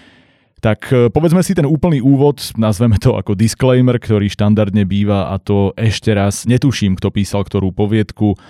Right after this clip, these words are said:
Poviedky sú vyberané a hodnotené v náhodnom poradí a vlastne neviem, v akom poradí mi prišli od editoriek, ktoré hodnotia v prvom kole a púšťajú tie použiteľné ďalej.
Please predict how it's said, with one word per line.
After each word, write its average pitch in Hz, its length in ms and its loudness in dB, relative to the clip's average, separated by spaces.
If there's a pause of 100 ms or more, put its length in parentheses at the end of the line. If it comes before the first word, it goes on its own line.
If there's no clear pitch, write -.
(100)
Poviedky 101 400 -4
sú - 80 -6
vyberané 95 560 -2
a 90 80 -8
hodnotené 92 560 -2
v 82 80 -6
náhodnom 98 480 0
poradí 98 560 -2
a 87 240 -4
vlastne 95 320 -2
neviem, 92 400 0
v - 80 -12
akom - 240 -6
poradí 90 320 -4
mi 90 160 -4
prišli 87 560 -8
od - 320 -10
editoriek, 90 480 -4
ktoré 87 320 -6
hodnotia 87 320 -4
v - 160 -10
prvom 92 240 -4
kole 87 240 -4
a 82 80 -6
púšťajú 90 560 -6
tie 85 160 -6
použiteľné 90 640 -4
ďalej. 107 320 -2